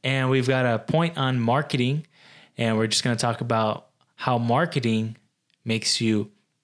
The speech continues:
spend money on social media. Now, influencers is a type of marketing, but, you know, they tie in together, but we just wanted to make a point that influencers are not the only mar-, is not the only marketing strategy that's out there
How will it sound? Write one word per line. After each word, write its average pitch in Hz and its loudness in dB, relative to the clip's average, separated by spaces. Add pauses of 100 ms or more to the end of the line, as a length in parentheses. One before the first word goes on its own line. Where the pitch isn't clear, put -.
spend 110 -2
money 104 0
on 107 -2
social 110 -2
media. 107 0
Now, 107 -2 (640)
influencers 160 2 (180)
is 151 2
a 151 2
type 147 -2
of 139 -2
marketing, 143 0 (340)
but, 113 -2 (260)
you 151 0
know, 110 2
they 113 2
tie 127 -2
in 131 0
together, 123 0
but 113 0
we 110 2
just 120 -2
wanted 117 0
to 117 0
make 110 -2
a 110 -6
point 110 -2
that 104 -2 (320)
influencers 117 0
are 101 0
not 107 0
the 110 0
only 104 0 (280)
mar-, 113 -2
is 127 -2
not 123 0
the 117 -2
only 104 2
marketing 98 -4
strategy 101 -2 (300)
that's 101 -2 (100)
out 117 0
there 98 -2